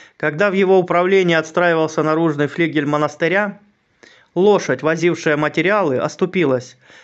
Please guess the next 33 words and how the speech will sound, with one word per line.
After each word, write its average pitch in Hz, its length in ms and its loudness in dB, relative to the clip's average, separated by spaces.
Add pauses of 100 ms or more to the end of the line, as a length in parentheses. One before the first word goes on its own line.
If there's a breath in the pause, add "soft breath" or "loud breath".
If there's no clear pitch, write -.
(140 soft breath)
и 180 80 -2
со 190 160 -2
всей 190 260 2
упряжью 156 560 2
и 139 40 0
кладью 175 420 0
упала 147 360 2
с 135 120 -6
утеса 143 580 -2
против 151 300 0
юго-западной 143 640 0
стороны 143 380 -2
монастыря 135 640 -2 (460 loud breath)
вниз 214 360 2
на 160 120 0
семнадцать 170 560 -2
сажен. 123 420 -2 (800)
Случившееся 170 720 -2
тут 160 200 -2
братья 170 400 0
как 160 180 -4
бы 151 100 0
невольно 170 520 2
воскликнуло 156 580 0
в 143 40 2
один 156 220 0
голос: 143 400 2
"Преподобные 175 840 0
Сергий 135 580 -2
и 151 200 -2
Герман, 156 420 0
спасите 208 600 -2
ее!" 131 340 0